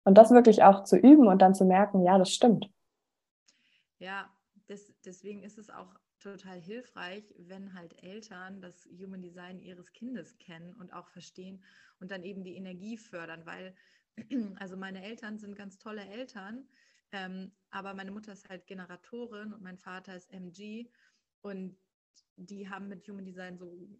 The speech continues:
Speaker 2: nicht wirklich viel am Hut, sag ich mal. Dementsprechend, ähm,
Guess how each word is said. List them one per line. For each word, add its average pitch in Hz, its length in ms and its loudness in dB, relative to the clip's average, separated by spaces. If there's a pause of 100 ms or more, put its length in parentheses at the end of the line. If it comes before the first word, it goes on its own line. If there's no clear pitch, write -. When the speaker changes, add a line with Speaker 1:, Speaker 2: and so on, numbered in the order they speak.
(160)
Speaker 2:
nicht 202 320 -20
wirklich 185 320 -20
viel 185 200 -20
am 180 220 -18
Hut, 277 260 -16
sag 247 220 -18
ich 240 140 -20
mal. 277 260 -20 (480)
Dementsprechend, 208 800 -18
ähm, 175 480 -20